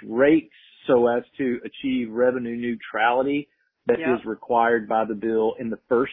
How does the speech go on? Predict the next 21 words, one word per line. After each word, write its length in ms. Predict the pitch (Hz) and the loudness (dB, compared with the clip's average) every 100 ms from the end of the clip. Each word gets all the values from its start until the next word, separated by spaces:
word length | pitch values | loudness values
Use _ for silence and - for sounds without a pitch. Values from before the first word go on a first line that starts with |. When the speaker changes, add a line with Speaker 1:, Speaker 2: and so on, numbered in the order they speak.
| - | -2
Speaker 1:
year 220 | 131 139 | 2 2
of 100 | 139 | 2
implementation, 800 | 143 175 147 175 151 104 - 110 - | -2 -4 -6 -4 -2 -2 -4 -12 -10
so 120 | 98 | -10
in 80 | 101 | -10
twenty 300 | 104 110 120 | -8 -6 -6
twenty-two. 680 | - 160 214 196 110 98 | -4 -4 -2 0 0 -2
Speaker 2:
Okay. 40 | - _ - - - - | -6 _ -20 -20 -6 2
Speaker 1:
So, 60 | |
Speaker 2:
Right. 240 | 131 127 - | 4 4 0
Speaker 1:
and, 200 | 139 143 - | -4 -6 -4
and 180 | 143 135 | -2 2
that 240 | 143 175 | 0 0
is 120 | 156 151 | -4 -2
a, 380 | 143 139 135 - | -2 0 -2 -6
that 160 | 131 147 | -6 -6
is 120 | 151 | -8
an 140 | 143 - | -10 -6
onerous 380 | 143 165 165 156 | -4 -4 -8 -10
process 480 | - 143 151 151 156 - - | -8 -8 -8 -8 -8 -10 -14
for 140 | 123 | -14